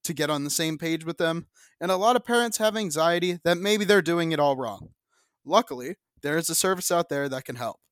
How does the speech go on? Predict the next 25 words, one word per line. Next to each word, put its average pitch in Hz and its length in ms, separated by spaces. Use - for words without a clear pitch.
Skunk 226 380
Nugget 240 260
Parenting 202 500
Solutions 170 600
is 156 140
a 165 40
company 160 440
that 165 180
provides 135 380
parent 185 400
coaching 190 340
services, 147 580
resource 180 460
referrals, 139 540
and 135 100
psychological 165 720
profiling, 120 580
along 143 320
with 139 100
twenty-four 180 520
seven 143 340
phone 156 320
and 156 100
text 151 320
access 123 480